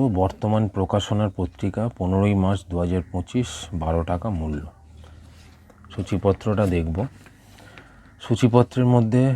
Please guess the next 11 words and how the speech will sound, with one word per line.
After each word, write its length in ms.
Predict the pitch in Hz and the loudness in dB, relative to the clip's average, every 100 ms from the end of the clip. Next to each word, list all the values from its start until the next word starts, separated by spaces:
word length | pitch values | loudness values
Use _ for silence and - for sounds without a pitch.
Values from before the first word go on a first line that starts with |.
| - | 0
প্রচ্ছদ 400 | 104 101 - 113 | -2 -2 0 2
নিবন্ধ 400 | 113 110 117 117 | 2 2 2 2
বিভাগে 640 | 107 101 95 95 92 135 117 - | 2 2 4 4 4 0 -2 -4
নব্বই 440 | 87 95 92 110 107 | 0 2 4 4 4
দিনে 300 | 101 107 117 | 2 0 -2
সুপারফিট 720 | - 98 113 101 - 104 80 - _ _ _ _ _ _ - | -2 -2 0 -2 -2 -2 -4 -10 _ _ _ _ _ _ -6
অনেক 260 | 107 117 101 - | 0 0 -2 -6
বিশিষ্ট 460 | 92 104 117 - 117 | -4 0 0 0 2
মানুষদের 520 | 98 98 101 104 98 | 4 4 2 2 2
লেখা 300 | 92 85 101 | 2 0 0
রয়েছে, 440 | 85 85 - 113 | 0 -2 -4 -8